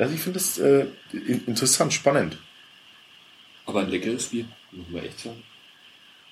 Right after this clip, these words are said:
Speaker 2: Das Ettaler, edel, hell.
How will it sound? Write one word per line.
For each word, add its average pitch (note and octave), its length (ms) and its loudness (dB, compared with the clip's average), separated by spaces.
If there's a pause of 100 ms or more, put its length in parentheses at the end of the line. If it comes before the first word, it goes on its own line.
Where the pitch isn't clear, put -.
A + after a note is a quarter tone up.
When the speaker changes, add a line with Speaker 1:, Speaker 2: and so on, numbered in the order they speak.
(360)
Speaker 2:
Das - 160 -10
Ettaler, A2+ 460 -6 (600)
edel, A#2 360 6
hell. A2 340 0